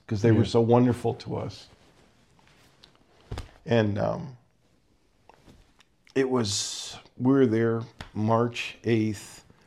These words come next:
Speaker 1: Um, they called us. We, we had just gotten home. It was like th-, back to Ron McDonald's house. We had just gotten back like three, two thirty, three o'clock in the morning 'cause it was just down the road from us. And, uh, they called us and said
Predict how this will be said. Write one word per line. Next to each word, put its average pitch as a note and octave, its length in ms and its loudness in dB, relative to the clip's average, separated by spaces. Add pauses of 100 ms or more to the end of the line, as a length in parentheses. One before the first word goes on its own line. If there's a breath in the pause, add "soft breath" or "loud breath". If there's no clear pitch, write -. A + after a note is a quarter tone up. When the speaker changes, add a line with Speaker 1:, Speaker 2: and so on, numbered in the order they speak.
(360 soft breath)
Speaker 1:
Um, G#2+ 580 -6 (1300)
they C#3 140 2
called G2+ 360 -2
us. - 180 -6
We, A#2+ 220 2
we G#2+ 200 0
had F#2 180 2
just A#2 320 0
gotten A2+ 300 -6
home. A2 340 -2
It G2 40 -4
was G2 140 -6
like F#2 140 -6 (600)
th-, G#2 160 -4
back A#2 240 2
to A2 80 -2
Ron G#2 220 -2
McDonald's G2+ 340 -4
house. F#2+ 180 -6
We G#2+ 200 -6
had A2 140 -2
just A#2 180 -6
gotten G#2 200 -2
back A2 240 -2
like G2 180 -4
three, A2+ 880 -6 (640 loud breath)
two C3 160 0
thirty, A#2 260 0
three G#2+ 160 -4
o'clock G2 260 -4
in F#2 60 -4
the F2 60 -4
morning F#2+ 340 -2
'cause G2 120 -6
it A#2+ 40 2
was G#2+ 100 -2
just A#2 180 0
down G2+ 220 0
the F#2 80 0
road G2 320 2
from F#2+ 200 -8
us. F#2+ 220 -12 (640 loud breath)
And, G2 380 0
uh, F#2 200 -2
they G#2 140 4
called G#2+ 360 -2
us G2 120 -6
and A#2 100 -10
said G2+ 220 -6